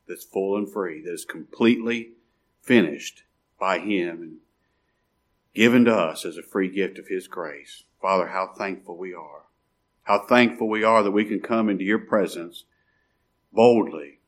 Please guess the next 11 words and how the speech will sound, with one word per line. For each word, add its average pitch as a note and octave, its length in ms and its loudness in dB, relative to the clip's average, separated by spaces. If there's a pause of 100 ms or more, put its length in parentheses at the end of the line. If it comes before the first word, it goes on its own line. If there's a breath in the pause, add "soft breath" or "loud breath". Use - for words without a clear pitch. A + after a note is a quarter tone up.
(180)
confidently, F#2+ 840 0 (920)
because G#2+ 320 2
of F2+ 100 -8
who G#2+ 180 -2
the F#2+ 80 0
Lord F#2+ 300 0
Jesus F#2 380 -8
Christ F#2 440 -8
is, D2 360 -20
that E2+ 100 -10
our G2+ 440 4